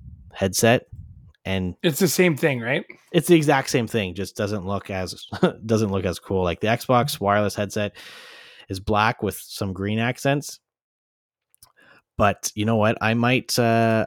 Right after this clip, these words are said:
Speaker 1: I might sell this bad boy and get the, uh, Starfield one because it just looks so much cooler.
Speaker 2: Yeah, I'm thinking about selling my, um, my Astro A twenties, which I've never used, um, just to, to get the, that headset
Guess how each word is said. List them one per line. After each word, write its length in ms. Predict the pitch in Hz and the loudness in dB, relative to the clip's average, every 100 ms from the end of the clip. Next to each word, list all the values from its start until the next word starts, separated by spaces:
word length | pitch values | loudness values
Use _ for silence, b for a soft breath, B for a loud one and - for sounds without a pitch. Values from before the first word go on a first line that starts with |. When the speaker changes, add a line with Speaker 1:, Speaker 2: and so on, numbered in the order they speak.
| - | -4
Speaker 1:
I 80 | 101 | -2
might 240 | 117 - | -2 -2
sell 240 | - 110 | -2 0
this 140 | 117 107 | 0 0
bad 280 | 104 104 110 | 0 0 2
boy 220 | 110 101 | 2 4
and 140 | 98 | 2
get 220 | 101 92 | 0 0
the, 240 | 98 95 95 | -2 0 2
uh, 160 | 90 | 0
Starfield 520 | - - 92 - 95 85 | 0 -2 -2 0 -2 0
one 200 | 82 78 | -4 -4
because 240 | 80 82 | -6 -4
it 80 | 85 | -4
just 240 | 87 - | -4 -6
looks 200 | 82 - | -6 -6
so 180 | - 82 | -4 -6
much 200 | 78 - | -8 -12
cooler. 440 | - 76 73 - - _ _ _ _ _ _ | -10 -8 -8 -10 -16 _ _ _ _ _ _
Speaker 2:
Yeah, 320 | 156 151 147 | -2 2 2
I'm 280 | 135 151 160 | 2 0 0
thinking 400 | - - 180 208 | -2 0 2 2
about 240 | 202 196 147 | 4 4 4
selling 420 | 165 160 160 156 | 2 2 2 -2
my, 360 | 139 131 123 | -2 -4 -6
um, 460 | 117 107 104 113 135 - - _ b b b _ | -6 -10 -12 -14 -16 -18 -18 _ b b b _
my 180 | 143 135 | -4 0
Astro 600 | 131 143 - 151 135 139 | 2 2 2 0 0 -2
A 160 | 147 139 | -6 -8
twenties, 540 | 135 123 123 147 156 | -8 -10 -8 -8 -8
which 160 | 131 123 | -8 -4
I've 240 | 123 127 _ - | -4 -6 _ -4
never 300 | 151 147 131 | 0 2 2
used, 540 | 123 123 113 127 - _ B B B B B _ - | 0 0 -2 -6 -12 _ B B B B B _ -6
um, 480 | 127 117 101 87 - _ _ _ 160 | -2 -2 -4 -12 -20 _ _ _ 0
just 320 | 139 151 - | 4 2 2
to, 280 | - 127 135 | 0 0 -2
to 140 | - 127 | -4 -2
get 280 | 127 123 127 | 0 -2 0
the, 200 | 117 131 | -2 0
that 200 | 127 113 | 0 0
headset 480 | 117 113 120 113 | -2 -4 -4 -6